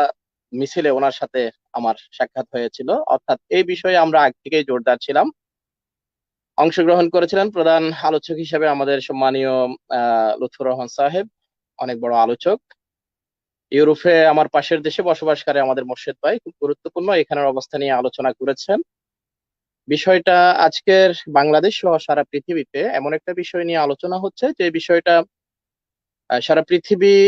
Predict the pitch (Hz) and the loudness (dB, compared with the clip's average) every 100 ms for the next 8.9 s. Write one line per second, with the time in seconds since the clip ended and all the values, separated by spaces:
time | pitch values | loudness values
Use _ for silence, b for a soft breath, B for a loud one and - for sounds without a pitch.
0 | 196 - 165 151 147 196 - 175 165 160 | 6 6 6 4 2 -6 -4 0 2 2
1 | 156 147 - 165 180 170 147 139 147 151 | 0 -2 -4 -6 -4 0 0 0 -2 -2
2 | 170 135 123 - - 143 117 113 160 117 | -2 0 -2 -10 -8 -4 -2 -4 -2 -2
3 | 131 190 - 131 127 123 120 117 131 - | -4 -8 -6 -2 0 0 0 0 -2 -2
4 | 160 147 147 165 160 - 165 160 _ _ | -2 -2 0 -2 -4 -2 -2 -2 _ _
5 | _ _ _ _ _ - 123 151 151 143 | _ _ _ _ _ -2 2 2 2 0
6 | 147 147 147 139 147 131 139 170 135 139 | 0 2 0 2 4 4 4 2 0 0
7 | 151 135 127 123 131 156 165 165 170 147 | -2 0 2 4 2 0 -2 -4 -6 -2
8 | 139 151 - 139 - 127 127 143 147 | 0 0 -2 -8 -2 0 2 0 2